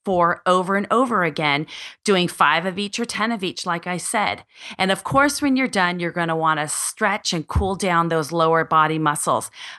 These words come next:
But I think you'll be feeling it if you do a few rounds of those. It's gonna start whipping that lower body into shape.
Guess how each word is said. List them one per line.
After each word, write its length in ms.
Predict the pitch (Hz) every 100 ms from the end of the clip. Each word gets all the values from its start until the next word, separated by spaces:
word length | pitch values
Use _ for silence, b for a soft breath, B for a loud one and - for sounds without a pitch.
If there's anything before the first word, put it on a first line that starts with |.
| -
But 100 | 269
I 60 |
think 320 | 294 - 320 320
you'll 100 | 262
be 140 | 233
feeling 440 | - 233 226 202
it 200 | 170 - _ _ -
if 180 | 190 208
you 140 | 196
do 220 | 190 214
a 60 | 196
few 280 | - 220 190
rounds 360 | 185 180 180
of 120 | 180
those. 480 | 165 151 147 147 - b b
It's 200 | - 170
gonna 180 | 214 202
start 360 | - 196 165 175
whipping 280 | 196 196 175
that 180 | 160
lower 220 | 156 160 156
body 360 | 156 147 147
into 160 | 143 123
shape. 420 | - 131 -